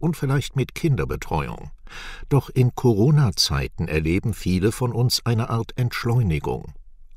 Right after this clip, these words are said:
Homeoffice statt Büro, Couch statt Kino, Balkon statt Tennisplatz, Freunde und Familie anrufen, anstatt sie zu treffen.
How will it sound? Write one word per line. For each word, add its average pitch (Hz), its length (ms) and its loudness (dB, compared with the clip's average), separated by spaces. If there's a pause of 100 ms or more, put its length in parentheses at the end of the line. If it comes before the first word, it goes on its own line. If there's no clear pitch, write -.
(120)
Homeoffice 85 760 2
statt - 380 -2
Büro, 139 400 6 (340)
Couch 156 340 2
statt - 460 -2
Kino, 110 600 0
Balkon 82 600 -2
statt - 380 -4
Tennisplatz, 107 800 0 (220)
Freunde 147 460 2
und 107 180 -2
Familie 127 640 2
anrufen, 73 800 0
anstatt 73 580 -2
sie 71 240 -4
zu - 180 -4
treffen. - 460 -4